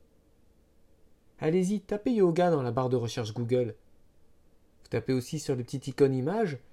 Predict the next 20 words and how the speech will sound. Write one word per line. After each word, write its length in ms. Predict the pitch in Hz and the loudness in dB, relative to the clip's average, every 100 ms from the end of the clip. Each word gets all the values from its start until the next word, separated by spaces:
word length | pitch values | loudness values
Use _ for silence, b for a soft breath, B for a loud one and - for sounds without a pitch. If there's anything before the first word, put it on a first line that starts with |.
| - | -4
et 60 | |
vous 140 | 143 165 | -2 2
verrez 240 | 170 190 | 2 2
les 220 | 220 147 | 2 0
images 220 | 147 131 - | 0 -2 -6
concernées. 540 | 123 - 110 101 95 _ - _ _ _ _ _ _ _ - | -10 -8 -8 -8 -12 _ -20 _ _ _ _ _ _ _ -16
Ah, 200 | - 95 | -10 -8
ça 120 | - | -6
fait 160 | 107 110 | -4 -4
rêver. 400 | 113 160 156 120 _ - - b b - | -2 -2 -2 -4 _ -20 -20 b b -8
La 140 | 110 | -6
beauté, 500 | 104 117 - 113 135 | -2 -4 -2 0 2
la 120 | 123 | 2
jeunesse, 680 | 110 120 107 117 143 - - b b - | 0 -2 -2 -2 -2 -4 -18 b b -10
la 80 | 113 | -6
souplesse, 600 | - 127 113 139 151 - | -6 -6 -4 -4 -4 -6
la 100 | 117 | -8
force, 400 | - 160 160 - | 0 0 0 -8
la 80 | |
sagesse, 540 | 117 135 120 156 - | -8 -6 -2 -2 -4